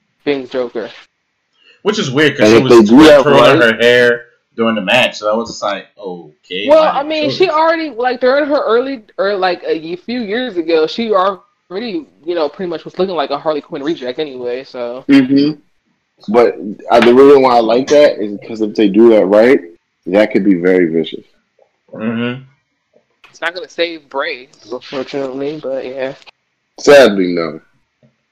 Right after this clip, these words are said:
Speaker 3: And I, I hate the fact that they gave this man the title for literally, what was it, six days, seven days?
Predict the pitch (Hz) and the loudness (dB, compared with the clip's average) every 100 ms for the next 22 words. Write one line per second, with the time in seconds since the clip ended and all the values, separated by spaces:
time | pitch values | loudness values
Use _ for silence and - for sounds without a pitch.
0 | _ _ 95 98 95 80 92 95 120 101 | _ _ -2 0 -2 -2 -2 -2 -2 -4
1 | 98 - 87 87 85 87 90 82 80 85 | -4 -4 -2 -2 -4 -2 -2 -4 -4 -4
2 | 78 76 82 82 76 - 78 80 87 87 | -4 -2 0 0 0 -2 2 4 4 4
3 | 78 73 87 95 78 78 - 107 - 101 | 4 4 6 6 4 0 0 0 2 4
4 | 110 110 98 104 101 107 | 6 4 2 2 4 4